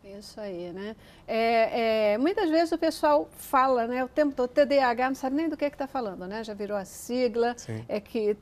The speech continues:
Speaker 1: toma aí a linha de frente, mas, ah, e às vezes uma criança, só porque ela é um pouquinho mais agitada, já vai aí sendo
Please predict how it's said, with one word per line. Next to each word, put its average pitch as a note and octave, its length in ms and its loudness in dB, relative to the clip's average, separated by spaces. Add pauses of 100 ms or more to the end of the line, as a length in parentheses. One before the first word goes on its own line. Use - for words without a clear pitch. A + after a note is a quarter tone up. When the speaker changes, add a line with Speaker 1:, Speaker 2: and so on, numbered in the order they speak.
(120)
Speaker 1:
toma A3+ 600 4
aí G#3 220 2
a G#3+ 80 4
linha A#3 260 -2
de G3+ 140 -6
frente, A#3 880 -4 (360)
mas, G#3+ 760 -2
ah, G3+ 580 -2
e C4 140 4
às A#3+ 120 2
vezes B3 540 2
uma B3 220 -4
criança, A#3 560 -4
só - 200 -2
porque A#3+ 220 -8
ela A#3+ 140 0
é - 20 -2
um A#3 60 -4
pouquinho B3+ 360 -2
mais A3+ 280 -4
agitada, A3 600 -4
já A#3 200 -2
vai G3+ 360 2
aí G3+ 220 -2
sendo G#3+ 480 -6